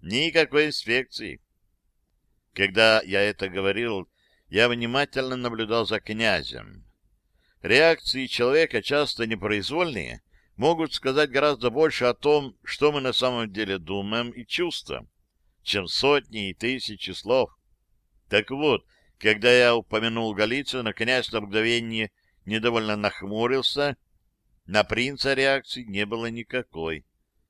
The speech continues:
«Господин Голицын в это время находится здесь, минус второй этаж. Вам известны здешние порядки?» «Думаю, что нет. Минус два — это второй подземный?»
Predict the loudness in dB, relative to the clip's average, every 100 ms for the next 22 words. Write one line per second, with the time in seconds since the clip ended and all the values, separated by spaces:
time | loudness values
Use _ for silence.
0 | _ _ _ _ _ _ _ _ -4 -2
1 | 0 0 0 0 0 2 -2 -4 -2 -2
2 | -2 -2 0 0 0 -2 0 -2 -2 -6
3 | -6 -4 -2 0 -2 -6 -8 -6 -4 -4
4 | -2 0 2 0 2 2 2 -2 -16 _
5 | _ _ _ _ 2 4 2 2 2 2
6 | -4 2 2 2 -4 -4 0 0 0 -2
7 | -12 -20 _ _ _ _ _ _ _ -8
8 | -6 -4 -6 -8 -4 -2 -2 -4 _ _
9 | _ _ _ _ -6 -2 0 -2 2 6
10 | 8 6 4 0 0 -2 0 -4 -2 -4
11 | -4 -12